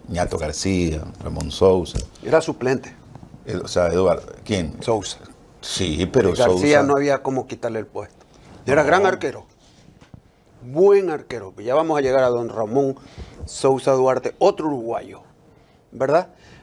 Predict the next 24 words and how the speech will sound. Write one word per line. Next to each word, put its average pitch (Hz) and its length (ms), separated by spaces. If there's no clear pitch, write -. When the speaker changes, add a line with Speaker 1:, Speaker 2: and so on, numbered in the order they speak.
Speaker 2:
Pero 143 200
yo 175 120
lo 214 120
que 196 80
le 160 100
trato 185 280
de 175 80
decir 180 260
es 185 80
que 180 100
este 175 240
Ramón 139 320
Mayereyer, 147 640
aquí 247 600
le 160 160
ponen 143 480
el 110 420
sobrenombre 131 680
de 120 260
Candado 139 600
Mayereyer. 104 480
Speaker 1:
El 85 120
Candado. 80 540
Speaker 2:
Tenía 175 420